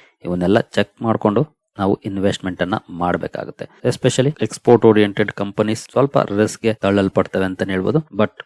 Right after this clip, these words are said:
ಒಳ್ಳೆ ಕಂಪನಿ ಆಗಿದ್ರೆ ಖಂಡಿತ ಅದಕ್ಕೆ ದಾರಿಯನ್ನ ಅವರು ಹುಡುಕೊಳ್ತಾರೆ. But ಇವರಲ್ಲಿ ಯಾವ ರೀತಿಯ ನಿರ್ಧಾರಗಳು ಬರ್ತವೆ ಅಂತ ಖಂಡಿತ ಎಕ್ಸ್‌ಪೆಕ್ಟ್ ಮಾಡಕ್ ಆಗ್ತಾನೆ ಇಲ್ಲ. ದಿನ ಒಂದೊಂದ್ ಸ್ಟೇಟ್ಮೆಂಟ್ ಕೊಡ್ತಾರೆ ಟ್ಯಾರಿಫ್ ಬಗ್ಗೆ. ಹಾಗಾಗಿ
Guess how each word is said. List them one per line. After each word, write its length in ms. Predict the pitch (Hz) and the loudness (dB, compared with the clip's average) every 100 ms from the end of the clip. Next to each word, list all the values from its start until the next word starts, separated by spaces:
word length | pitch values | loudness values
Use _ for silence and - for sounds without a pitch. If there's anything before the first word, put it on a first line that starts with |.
| _ | _
ಒಳ್ಳೆ 300 | 95 92 123 | -2 2 2
ಕಂಪನಿ 380 | - 127 123 127 | 2 -2 -2 -4
ಆಗಿದ್ರೆ 320 | 123 131 120 | -2 0 -2
ಖಂಡಿತ 380 | - 92 98 120 | -2 -4 -4 -4
ಅದಕ್ಕೆ 400 | 127 95 101 - | -4 -6 -6 -4
ದಾರಿಯನ್ನ 440 | 92 82 85 107 110 | 0 0 0 0 0
ಅವರು 180 | 110 | -2
ಹುಡುಕೊಳ್ತಾರೆ. 680 | - 98 120 127 113 95 - - - | -2 0 2 4 4 2 -4 -10 -2
But 240 | 143 147 131 | -2 0 0
ಇವರಲ್ಲಿ 520 | 139 143 147 143 135 | 2 4 4 2 2
ಯಾವ 260 | 98 110 135 | 0 2 6
ರೀತಿಯ 280 | 135 131 135 | 6 4 0
ನಿರ್ಧಾರಗಳು 560 | 127 117 127 123 127 | 0 2 2 4 2
ಬರ್ತವೆ 340 | 117 110 113 127 | 2 0 0 -2
ಅಂತ 200 | 120 120 | -2 -4
ಖಂಡಿತ 520 | 117 - 104 110 - 120 | -4 -6 -4 -2 -2 -4
ಎಕ್ಸ್‌ಪೆಕ್ಟ್ 420 | 101 - 110 - | -8 -6 -8 -4
ಮಾಡಕ್ 260 | 110 107 92 | -4 -4 -4
ಆಗ್ತಾನೆ 420 | 92 - 110 104 | -6 -8 -4 -2
ಇಲ್ಲ. 260 | 92 - _ 101 | -2 -4 _ -2
ದಿನ 120 | 107 | 2
ಒಂದೊಂದ್ 320 | 117 110 110 | 4 2 -2
ಸ್ಟೇಟ್ಮೆಂಟ್ 440 | - 101 - 104 | -2 -4 -2 -6
ಕೊಡ್ತಾರೆ 440 | - 92 90 90 - - | -4 -4 -4 -6 -8 -2
ಟ್ಯಾರಿಫ್ 260 | 92 90 - | 0 0 -2
ಬಗ್ಗೆ. 240 | 90 92 - - | -4 -2 -2 2
ಹಾಗಾಗಿ 360 | 110 117 113 | 4 4 0